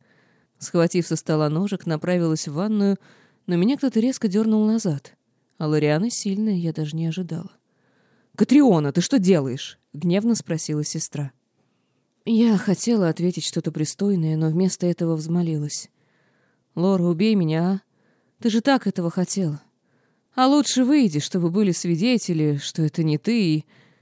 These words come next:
Резкая пощечина меня однозначно отрезвила. Я, прижав ладонь к пылающей щеке, испуганно смотрела на свою младшенькую,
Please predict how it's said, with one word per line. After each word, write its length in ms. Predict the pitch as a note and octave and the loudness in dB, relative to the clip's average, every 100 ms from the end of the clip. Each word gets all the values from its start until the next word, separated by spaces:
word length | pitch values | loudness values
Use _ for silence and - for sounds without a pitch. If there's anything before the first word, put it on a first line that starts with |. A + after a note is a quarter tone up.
| _ _ _ _ - | _ _ _ _ -2
Резкая 440 | G#3+ A#3 - G3 | 2 2 0 -2
пощечина 640 | F3+ F3 - G#3 - F3+ | 0 -2 0 -2 -2 -2
меня 220 | E3 E3 D#3+ | 0 0 -2
однозначно 640 | D3 D#3 D#3+ D#3 - D#3 | -2 -4 -2 -4 -2 -4
отрезвила. 600 | D3 D3+ C#3+ C#3+ C#3+ C#3+ - _ _ _ _ _ _ _ _ | -4 -6 -6 -8 -8 -10 -16 _ _ _ _ _ _ _ _
Я, 220 | A#3 C4 | 0 0
прижав 400 | G#3+ F3+ G3 - | 2 0 0 0
ладонь 260 | F3 E3 G#3 | 0 0 -2
к 100 | - | -2
пылающей 440 | D#3+ F3+ F3 D#3+ | -2 0 -2 -4
щеке, 400 | - E3 - G3+ | -6 -6 -4 -4
испуганно 420 | - - D#3+ D#3+ | -4 -6 -4 -4
смотрела 480 | D#3 E3 D#3+ F3 E3+ | -4 -6 -6 -4 -2
на 120 | D#3 | -4
свою 260 | D3+ D#3+ D3+ | -4 -4 -2
младшенькую, 720 | D3+ F#3+ - F#3 E3+ F3 E3+ | -4 -6 -4 -4 -2 -2 -2